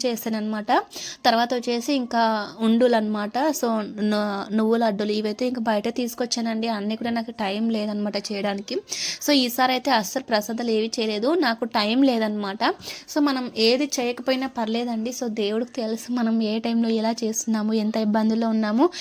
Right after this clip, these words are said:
అనేది ప్రతి ఒక్కటి ఆయన చూస్తారు కాబట్టి అర్థం చేసుకుంటారనమాట మన బాధ కూడా. So, ఇంకా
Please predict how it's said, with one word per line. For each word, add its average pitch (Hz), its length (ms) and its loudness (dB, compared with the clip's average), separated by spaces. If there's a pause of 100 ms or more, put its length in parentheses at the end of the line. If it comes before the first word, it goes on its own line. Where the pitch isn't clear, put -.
(240)
అనేది 247 340 2
ప్రతి 240 280 0
ఒక్కటి 233 100 2 (160)
ఆయన 233 200 2 (120)
చూస్తారు 220 280 -2
కాబట్టి 226 420 -2
అర్థం 220 300 0 (120)
చేసుకుంటారనమాట 214 920 0
మన 220 220 2
బాధ 208 280 0
కూడా. 214 340 0 (380)
So, 302 40 2
ఇంకా 277 260 2